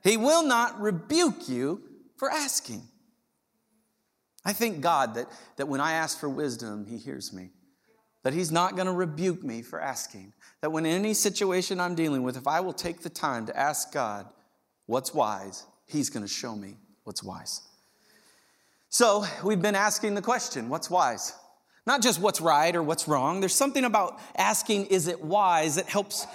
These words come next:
kind of blaze a trail through sometimes the difficulties that we face. And some of the things that we have to make, just absolutely recognize is that, is that we're ever gonna have wisdom in our life, we have to have a proper relationship with God.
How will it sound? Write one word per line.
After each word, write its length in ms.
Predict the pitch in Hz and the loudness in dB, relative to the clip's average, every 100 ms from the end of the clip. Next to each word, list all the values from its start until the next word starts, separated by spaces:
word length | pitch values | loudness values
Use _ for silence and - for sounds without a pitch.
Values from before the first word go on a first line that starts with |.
| - | -12
kind 200 | - 214 | -2 0
of 180 | 160 123 - - - | 0 -4 -14 -20 -4
blaze 640 | 139 175 226 269 277 226 | 2 4 6 6 6 4
a 60 | 220 | 2
trail 540 | - 214 220 175 135 | 2 4 4 4 2
through 440 | 131 - 202 202 156 | 0 0 2 4 2
sometimes 540 | 175 156 165 156 151 | 0 -2 0 0 -2
the 100 | 151 | -2
difficulties 680 | 135 165 147 143 131 135 120 | -2 -2 -2 -2 -2 -2 -4
that 160 | 131 | -4
we 100 | 123 | -4
face. 520 | 120 160 120 104 - - - _ _ _ _ - | -6 -4 -6 -6 -10 -12 -18 _ _ _ _ -4
And 100 | 156 | 2
some 140 | 220 226 | 2 4
of 60 | |
the 100 | 214 | 2
things 220 | 196 214 | 2 2
that 80 | 190 | 2
we 100 | 185 | 2
have 260 | 190 208 208 | 4 2 2
to 80 | 196 | 0
make, 220 | 196 196 - 196 165 | 0 -2 -8 -6 -2
just 200 | 185 226 196 | -2 -4 2
absolutely 580 | 190 208 208 196 170 160 | 2 2 0 0 0 2
recognize 600 | 196 202 175 147 147 143 | 0 0 0 0 0 0
is 60 | |
that, 100 | 165 | -2
is 160 | 151 147 | -2 -2
that 160 | 180 175 | 0 0
we're 160 | 185 | 0
ever 280 | 185 202 233 | 2 2 2
gonna 180 | 208 170 | 0 -2
have 160 | 165 | -2
wisdom 340 | 147 185 170 175 | 0 0 0 0
in 60 | |
our 140 | 151 131 | 0 2
life, 300 | 113 117 120 - - - | 2 0 -4 -12 -16 -2
we 120 | 156 | 2
have 240 | 170 226 | 4 2
to 80 | 220 | 2
have 140 | 190 151 | 0 0
a 60 | |
proper 400 | - 185 190 214 | 0 2 2 0
relationship 800 | 185 170 147 143 151 - 151 - | 0 2 0 0 -2 -4 -4 -6
with 180 | 131 - | -8 -4
God. 400 | 131 110 101 | -4 -4 -8